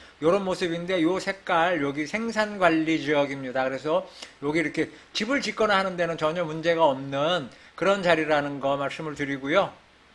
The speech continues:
드론으로 이제 위에서 봤을 때 모습입니다. 반복되는 얘기인데, 여기 이제 맑은 물이 흘러내려가는 남대천을 이렇게 바로 접하고 있는 토지,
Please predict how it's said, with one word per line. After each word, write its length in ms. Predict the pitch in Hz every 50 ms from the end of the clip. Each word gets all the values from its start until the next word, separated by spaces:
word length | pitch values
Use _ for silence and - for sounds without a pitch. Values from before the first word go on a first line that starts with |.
| _ _ _ - - - _ -
드론으로 760 | - 196 226 226 226 220 208 190 196 196 185 180 185 180 185
이제 180 | 170 170 170 170
위에서 420 | 156 165 214 233 226 202 196 196
봤을 380 | 165 165 160 156 - 175 156 160
때 140 | - 170 160
모습입니다. 800 | 143 139 131 - 151 139 135 131 131 127 120 113 120 117 104 - - - - - - - _ 143 - - -
반복되는 560 | - 165 170 170 170 170 - 175 170 170 165
얘기인데, 680 | 165 156 147 170 170 165 160 160 143 143 165 202 226 208
여기 340 | 160 143 143 143 156 156 151
이제 140 | 147 147 156
맑은 300 | 143 151 160 165 170 180
물이 240 | 175 170 170 170 165
흘러내려가는 960 | 160 180 175 180 175 160 151 147 156 151 147 147 143 139 147 165 185 214 233 - - - - -
남대천을 680 | - 139 147 156 156 165 160 - 165 156 143 151 151 143
이렇게 220 | 131 - - 139 -
바로 300 | - 123 139 160 170 160
접하고 540 | 170 160 160 - 165 151 143 151 147 147
있는 320 | 147 143 143 143 151 147 143
토지, 460 | - - 165 160 - 151 135 110